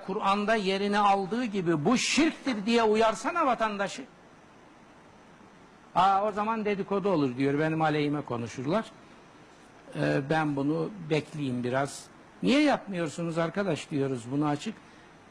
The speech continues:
E, toplum biraz kıvamına gelsin de. Ya bin senedir kıvamına gelmedi, ne zaman kıvamına gelecek?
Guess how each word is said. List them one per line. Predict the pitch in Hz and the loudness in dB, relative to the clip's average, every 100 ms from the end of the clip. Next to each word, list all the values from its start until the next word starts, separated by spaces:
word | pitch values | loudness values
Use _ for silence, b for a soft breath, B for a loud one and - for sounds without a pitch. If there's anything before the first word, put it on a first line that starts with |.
| - | -6
E, | |
toplum | 202 226 220 214 226 214 | -2 0 -2 -2 -2 2
biraz | 208 208 - | 2 0 -4
kıvamına | - 190 185 196 190 185 | -2 2 2 2 -4 -2
gelsin | 185 185 - 233 180 | -2 -2 -2 -2 -2
de. | 143 - - - | -6 -12 -20 -4
Ya | 120 131 139 113 | 2 2 2 0
bin | 135 147 | 2 2
senedir | 160 156 156 156 | 2 0 0 -2
kıvamına | - 147 147 151 151 156 | 0 2 2 2 0 0
gelmedi, | 139 165 185 170 147 | 0 0 0 0 2
ne | 165 | 2
zaman | 196 285 277 | 2 2 0
kıvamına | 208 165 131 123 | 0 0 0 -4
gelecek? | 117 113 117 | -8 -12 -14